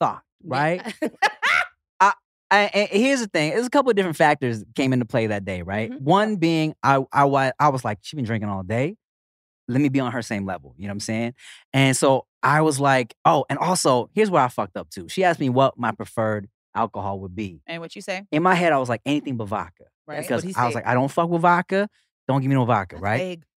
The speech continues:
Speaker 1: Uh, yeah. Well, because in my head, I was like, "We got tequila and some, and the darks," right? I forgot gin existed
Speaker 2: Mm-hmm.
Speaker 1: until I rolled up and they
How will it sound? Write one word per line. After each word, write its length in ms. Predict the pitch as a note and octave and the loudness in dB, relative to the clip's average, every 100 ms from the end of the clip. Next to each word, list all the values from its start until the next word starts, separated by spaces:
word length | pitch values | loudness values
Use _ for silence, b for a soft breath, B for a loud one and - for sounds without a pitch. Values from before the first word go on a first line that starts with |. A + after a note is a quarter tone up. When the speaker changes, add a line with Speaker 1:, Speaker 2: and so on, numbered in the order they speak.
| _ _ _ - | _ _ _ -4
Speaker 1:
Uh, 40 | |
yeah. 580 | D#3 G3 D4 A3 E3 F3 - _ | -2 2 4 4 4 0 -6 _
Well, 140 | F#3+ G#3+ | 0 0
because 240 | A3 A3 | 2 2
in 80 | G#3+ | 2
my 120 | G3+ | 0
head, 180 | G#3+ A3 | 2 2
I 20 | |
was 80 | F#3+ | 4
like, 180 | F3+ D3 _ _ _ _ _ - | 2 0 _ _ _ _ _ -10
"We 60 | B2 | -2
got 140 | B2 | -2
tequila 360 | A#2+ G#3+ A3 G3+ | -2 0 2 2
and 80 | - | 0
some, 200 | C#3+ - | -4 -2
and 120 | C3+ C#3 | 0 2
the 60 | |
darks," 460 | B2+ F#2+ - - - | 2 0 -2 -14 -4
right? 280 | A2+ D3 C#3+ B B | 2 2 0 B B
I 100 | C#3+ | -4
forgot 480 | F3 D#3 G3+ A#3+ - | -2 2 4 4 0
gin 480 | C3 C3+ E3 D3 C3+ - | -2 0 2 0 -2 -2
existed 680 | C3 A2+ C#3 C3+ - F2 - | -2 2 2 0 -8 -14 -12
Speaker 2:
Mm-hmm. 320 | D#3+ E3+ F3+ | -12 -10 -4
Speaker 1:
until 260 | D3+ - D#3+ | -2 2 4
I 100 | C3 | 4
rolled 500 | G#2+ C#3 E3 F3+ D#3+ | 2 2 4 2 4
up 240 | D#3 D3+ _ - | 4 4 _ -4
and 160 | B2 A#2+ | -2 0
they 220 | B2 | 0